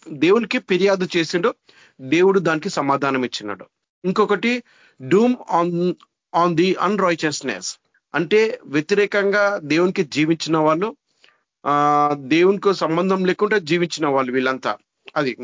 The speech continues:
ఇంకోటి మూడవ, మొత్తం మూడవ గ్రంథం మొత్తము హబక్కుక్ ప్రార్థన ఉంటుందన్నమాట. అయితే చూడండి, ఆ,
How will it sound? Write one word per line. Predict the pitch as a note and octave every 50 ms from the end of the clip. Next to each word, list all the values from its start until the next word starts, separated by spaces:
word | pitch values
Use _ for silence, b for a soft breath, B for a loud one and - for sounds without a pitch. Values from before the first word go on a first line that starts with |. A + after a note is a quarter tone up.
| B2+ B2+ -
ఇంకోటి | D#3 E3+ E3 F#3 F#3+ F#3+ E3 F#3+
మూడవ, | F3+ E3+ F3+ G3+ A3 A3 G3+ F#3+ - E3
మొత్తం | D#3+ - - - G3+
మూడవ | F#3+ F#3 F#3+ G3 G3+ G#3 G3+
గ్రంథం | F3 F3 F#3 F#3+ F#3+ F#3+ F#3
మొత్తము | F#3 F3 - - G3 A#3 C4+ F4+ - _ _ _ _ _ _ _
హబక్కుక్ | - - D3 D3 D3+ D#3+ D#3 D3 - - G3+ G3 - - b b b b b b _ -
ప్రార్థన | - C3+ C#3 D3 D3 C#3 D#3 D3 C#3+
ఉంటుందన్నమాట. | C3+ C3 A#2+ - B2 G#2+ G#2 A2 G#2+ G#2 G#2 G#2 - F#2+ F#2+ _ _ _ _ _ b b b b b b b b -
అయితే | D3+ F#3 - G#3+ G3 - G3
చూడండి, | F#3+ F#3 F#3 F#3+ G3 A#3 B3+ A#3+ - _ b b b b b b b b _ -
ఆ, | C3+ C3+ C#3 C#3 C#3 C#3 C3